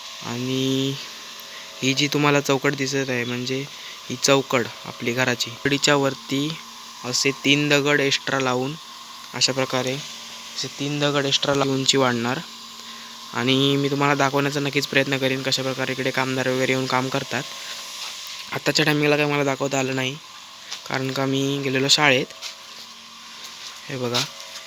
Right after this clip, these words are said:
इकडे किचन येणार आपला या साईडला.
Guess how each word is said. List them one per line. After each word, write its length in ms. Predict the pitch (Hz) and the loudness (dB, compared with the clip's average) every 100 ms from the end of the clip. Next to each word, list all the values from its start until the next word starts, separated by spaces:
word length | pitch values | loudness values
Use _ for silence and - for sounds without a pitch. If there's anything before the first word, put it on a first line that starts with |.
| - - - - - | -16 -16 -16 -14 -12
इकडे 320 | - - 127 131 | -8 -2 0 0
किचन 380 | - 123 139 | -2 0 0
येणार 220 | 139 123 120 | 2 0 -2
आपला 280 | 113 120 139 165 - - - - - - - - - - - - - - - - - - | -4 -6 -6 -8 -12 -14 -12 -12 -12 -12 -12 -12 -14 -12 -12 -12 -14 -14 -14 -14 -12 -8
या 140 | 120 | -6
साईडला. 420 | 120 120 117 117 | -4 -4 -4 -4